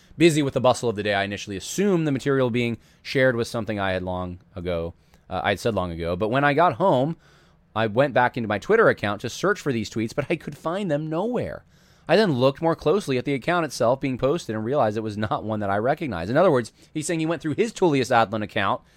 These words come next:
and it didn't match up with his other one. Puzzled, I tried to log into, but none of my emails, phone numbers, or passwords gained me access.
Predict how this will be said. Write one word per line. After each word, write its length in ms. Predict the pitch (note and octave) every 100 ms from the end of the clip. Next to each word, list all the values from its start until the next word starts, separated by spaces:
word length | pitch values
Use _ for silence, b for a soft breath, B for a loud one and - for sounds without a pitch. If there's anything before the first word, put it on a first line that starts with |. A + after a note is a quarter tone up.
| b b
and 100 | F3
it 300 | D3+ B2+ B2+
didn't 260 | F#3 D3+
match 300 | B2+ B2 A#2
up 180 | F#3+ F3+
with 80 | C#3
his 160 | D3+ D3
other 220 | F3+ E3
one. 180 | E2 - _ b b b b b b -
Puzzled, 420 | - A3 C#3 A2+
I 120 | A#2+
tried 320 | C3 - D3 E3
to 80 |
log 260 | B2 G#2 G2+
into, 420 | A2 A2 - F2
but 140 | F2 G#2+
none 180 | A#2
of 60 | D#3+
my 140 | E3
emails, 420 | C3+ A#2 G#2 G2 -
phone 140 | A2
numbers, 200 | G#2 F#2+
or 60 | F2
passwords 460 | A#2 A2 A2 F#2
gained 260 | G2 F2+ F#2
me 140 | C3
access. 640 | C3+ G3 - A3 A#2+ -